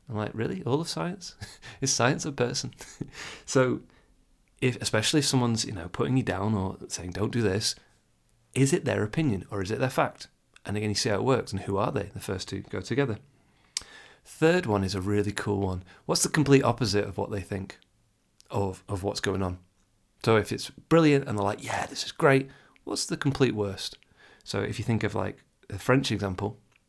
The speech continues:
and we flip it, and people say, "No, don't go to France, they hate English people." Well, what if they loved English people?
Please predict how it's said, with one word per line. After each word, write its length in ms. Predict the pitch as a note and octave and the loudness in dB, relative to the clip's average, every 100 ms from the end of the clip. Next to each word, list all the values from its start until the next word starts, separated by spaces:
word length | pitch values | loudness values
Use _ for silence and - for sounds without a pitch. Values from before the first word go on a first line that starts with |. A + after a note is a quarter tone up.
| - | -8
and 80 | F#2+ | -6
we 60 | |
flip 260 | - C3+ A#2 | 0 0 0
it, 180 | G2 - - - - - - | -4 -8 -18 -16 -18 -20 -8
and 200 | G2+ G2 | -4 -2
people 200 | A#2 F#2+ | -4 -4
say, 140 | - | -4
"No, 220 | F#2+ F#2+ F2+ | -2 -4 -2
don't 180 | A2+ | 0
go 100 | A2 | 0
to 80 | G2+ | 0
France, 240 | - G#2 - | -2 -2 -2
they 140 | G2+ | -2
hate 200 | G#2+ A2 | -2 -2
English 260 | A2 F#2+ - | -2 -4 -4
people." 320 | G2 G2 - _ - | -6 -6 -10 _ -6
Well, 100 | G3 | -2
what 120 | A#3+ | 0
if 80 | E3+ | 2
they 120 | D#3 | 4
loved 220 | E3 C#3 | 4 2
English 280 | A#2 G2+ - | -2 -2 -4
people? 320 | G#2+ F#2+ F#2+ | -6 -4 -10